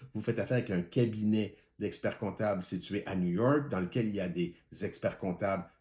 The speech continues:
franco-américains qui y travaillent, ils vont pouvoir tout aussi bien vous guider adéquatement.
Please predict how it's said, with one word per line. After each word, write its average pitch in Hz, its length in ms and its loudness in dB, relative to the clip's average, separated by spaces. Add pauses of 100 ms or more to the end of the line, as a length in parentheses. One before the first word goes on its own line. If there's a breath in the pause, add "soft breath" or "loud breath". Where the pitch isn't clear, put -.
(140)
franco-américains 110 1000 2
qui 95 120 -2
y 85 40 -2
travaillent, 98 580 0 (220 loud breath)
ils 92 120 -4
vont 92 200 -2
pouvoir 98 480 -2
tout 131 200 2
aussi 90 240 0
bien 107 380 -2
vous 104 320 -4
guider 101 440 -2
adéquatement. 92 560 -4